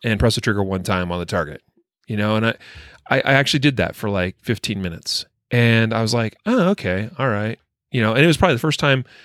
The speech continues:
no, that's not true. It's not the first time I ever drew from a holster and shot, but, but, like, it's the first time I, like, I think it was the first time I started to think about it seriously. But admittedly, I didn't really start practicing regularly until probably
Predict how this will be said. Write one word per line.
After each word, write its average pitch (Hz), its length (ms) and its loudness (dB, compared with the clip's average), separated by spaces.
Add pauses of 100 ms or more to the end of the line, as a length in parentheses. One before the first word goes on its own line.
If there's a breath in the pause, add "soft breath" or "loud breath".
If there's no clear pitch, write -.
(140 soft breath)
no, 202 100 4
that's 151 140 2
not 165 120 -8
true. - 180 -8
It's - 140 -12
not - 80 -10
the - 40 -10
first 92 200 -8
time 92 120 -6
I 95 40 -6
ever 90 160 -10
drew 101 340 -2
from 98 140 -6
a 92 80 -6
holster 98 420 -6
and 87 100 -10
shot, 98 380 0
but, 104 160 -2 (380 loud breath)
but, 120 80 -2
like, 107 200 4
it's 131 120 0
the - 40 -8
first 139 140 4
time 135 140 2
I, 127 40 6
like, 120 220 2 (300)
I 131 80 -2
think 202 120 0
it 185 60 6
was 117 80 2
the 107 60 -6
first 123 160 0
time 117 100 0
I 104 60 0
started 104 260 -2
to 101 60 -6
think 135 260 0
about 101 260 2
it 95 140 -2 (680)
seriously. 92 800 0 (640 loud breath)
But 135 160 4
admittedly, 131 480 4
I 120 60 6
didn't 127 180 2
really 131 220 2
start 101 280 -2
practicing 113 540 -2
regularly 98 500 2
until 95 300 -4
probably 101 800 2